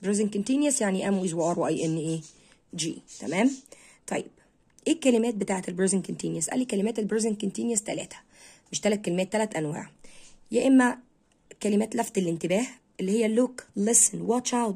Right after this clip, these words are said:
be careful، ودي ما بتجيش غير في اول الكلام. تمام؟ وعندي كلمه still، ودي الوحيده اللي قال لي بتيجي في النص ما بين الام والايز والار والاي ان جي. وعندي بقيه الكلمات كلها اللي هي at the moment، at present، now،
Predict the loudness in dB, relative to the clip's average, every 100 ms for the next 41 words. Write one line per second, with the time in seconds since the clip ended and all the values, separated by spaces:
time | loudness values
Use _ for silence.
0 | -2 -2 2 2 2 -4 -8 _ _ _
1 | _ _ -2 4 4 4 0 0 -2 -2
2 | 0 0 0 -6 -6 -8 _ _ _ _
3 | _ _ -6 -2 -2 -4 _ -20 -20 -20
4 | -20 -20 -6 -2 2 2 2 2 4 4
5 | 4 4 4 4 0 _ -6 0 0 0
6 | 0 0 0 0 -2 -2 -2 -2 -2 -4
7 | -4 -2 -4 -4 -2 0 0 0 0 0
8 | 0 0 2 2 2 2 0 0 -2 -4
9 | -8 -14 _ _ _ _ -20 -20 -20 _
10 | _ 0 2 4 4 2 0 2 2 0
11 | 0 0 2 2 2 2 0 -2 -2 -2
12 | -4 -4 -4 -2 0 -2 -4 -4 0 0
13 | 0